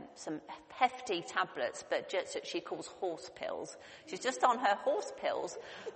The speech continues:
but she's not really having any major side effects. She feels a bit low and she needs to be careful because she could pick up infection,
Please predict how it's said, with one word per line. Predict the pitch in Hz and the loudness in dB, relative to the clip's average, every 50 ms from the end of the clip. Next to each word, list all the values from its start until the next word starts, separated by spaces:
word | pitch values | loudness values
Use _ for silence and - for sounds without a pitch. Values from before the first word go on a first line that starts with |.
| - - | 2 10
but | - 269 254 - 139 - - - - - - - - - | 10 12 12 12 12 10 10 8 4 0 -4 -8 -8 -8
she's | - - 277 277 - - | -2 0 0 0 2 2
not | 254 262 277 - - - - | 4 6 6 6 4 4 4
really | 233 233 240 247 226 233 214 - - | 6 6 6 6 4 0 0 0 0
having | 233 233 220 - 165 139 139 151 156 - | 0 0 2 2 0 0 0 -2 -4 -2
any | - 170 170 175 180 190 190 | 0 0 0 2 0 0 0
major | 185 165 147 156 151 - - | 0 0 0 -2 -2 -4 -6
side | 175 - - 220 226 196 | -8 -2 0 0 0 0
effects. | - - - - - - - - - - - - - - - | -2 -4 -4 -4 -4 -4 -10 -14 -14 -16 -16 -18 -20 -20 -16
She | - - 214 | -6 -6 -4
feels | - - 240 233 220 226 | -2 0 0 0 2 0
a | 196 | 0
bit | - 185 165 - - - - - - - - - - - - - | 2 2 0 0 0 -8 -12 -14 -16 -18 -18 -20 -20 -20 -12 -8
low | 185 180 208 220 202 139 - 113 170 208 233 226 - | -2 6 10 10 10 10 8 6 4 6 6 4 4
and | - 165 156 | 2 0 0
she | - 185 | 0 0
needs | 175 175 175 170 - | 0 0 -2 -2 -4
to | - - | -8 -6
be | - 156 | -6 -6
careful | - - - 202 196 196 196 - - 185 180 175 - | -6 -2 -2 2 2 2 2 0 0 0 0 0 0
because | 175 160 - - 185 165 165 165 - - - - - - | -2 -4 -2 2 2 2 2 2 -2 -6 -8 -12 -14 -10
she | - 165 | -10 -10
could | - - 165 - | -8 -8 -10 -8
pick | - 160 - - | -8 -10 -8 -8
up | 151 - | -10 -8
infection, | 160 147 151 - - 113 - - - - - 131 92 117 170 202 202 | -6 -8 -6 2 2 2 2 0 -8 -6 -4 -4 -4 -4 -4 -6 -8